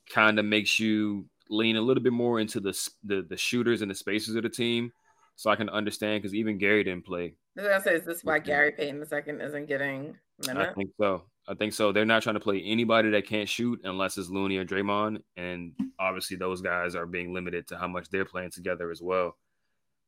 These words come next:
Speaker 1: So as long as the Lake-, the Warriors can hold up defensively, I don't think it hurts them as much to not play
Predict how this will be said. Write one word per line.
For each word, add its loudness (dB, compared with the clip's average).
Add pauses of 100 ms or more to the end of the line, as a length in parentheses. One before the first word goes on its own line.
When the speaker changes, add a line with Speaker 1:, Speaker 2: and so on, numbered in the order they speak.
Speaker 1:
So 2
as -6
long 2
as 2
the 2
Lake-, 4
the -2
Warriors 2
can -6
hold 2
up 0
defensively, 0 (1200)
I 8
don't 6
think 0
it 4
hurts 0
them -2
as -4
much 0
to -2
not 0
play -2